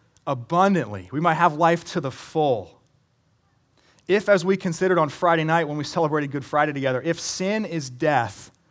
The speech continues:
then salvation is life. But how often, how often is, is that what others perceive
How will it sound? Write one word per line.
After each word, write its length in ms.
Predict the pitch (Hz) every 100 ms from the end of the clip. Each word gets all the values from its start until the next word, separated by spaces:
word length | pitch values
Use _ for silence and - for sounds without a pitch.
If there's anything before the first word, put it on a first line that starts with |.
| _ _ -
then 120 | 131
salvation 840 | - 131 123 127 123 135 113 110 104 _ _ _
is 180 | 113 101
life. 480 | 101 92 87 - - _ _ _ _ _ _ _ _ _ _ _ _ _ - - _ - _ -
But 100 | 131
how 280 | - 170 190
often, 600 | 156 160 - 117 107 135 _ _ _ _ _ _ _ _
how 220 | - 170 185
often 300 | 180 185 160
is, 340 | 147 131 -
is 160 | 147 131
that 220 | 147 175
what 180 | 170 165
others 520 | 151 175 180 139 - - _ _
perceive 840 | - 165 - - 165 123 101 -